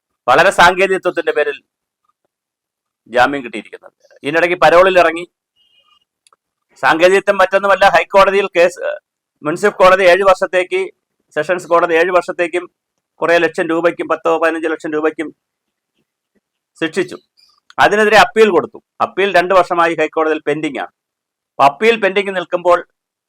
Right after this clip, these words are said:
ശിക്ഷ അനുഭവിക്കാൻ പറ്റില്ല എന്നുള്ളൊരു കേസ് കൊണ്ട് സുപ്രീം കോടതി കൊടുത്തു. ഇതൊക്കെ നിയമത്തിന്റെ നൂലാമാലകളിൽ കിടക്കുന്ന ചില പ്രശ്നങ്ങളാണ്.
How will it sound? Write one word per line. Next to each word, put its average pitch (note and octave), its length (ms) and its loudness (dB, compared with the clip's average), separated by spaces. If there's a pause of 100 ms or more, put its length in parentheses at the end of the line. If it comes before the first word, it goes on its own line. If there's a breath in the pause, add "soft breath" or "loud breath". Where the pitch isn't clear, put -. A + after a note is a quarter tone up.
ശിക്ഷ D3+ 180 -6
അനുഭവിക്കാൻ F3 500 0
പറ്റില്ല E3 420 0
എന്നുള്ളൊരു D3+ 400 -6
കേസ് D3+ 220 -4
കൊണ്ട് D3 180 -4
സുപ്രീം E3 360 -8
കോടതി C#3+ 220 -4
കൊടുത്തു. A2 280 -12 (540)
ഇതൊക്കെ F3+ 220 0
നിയമത്തിന്റെ G3+ 580 0
നൂലാമാലകളിൽ G3 840 4
കിടക്കുന്ന F3+ 560 -2 (1400)
ചില F3 140 0
പ്രശ്നങ്ങളാണ്. F3+ 560 -2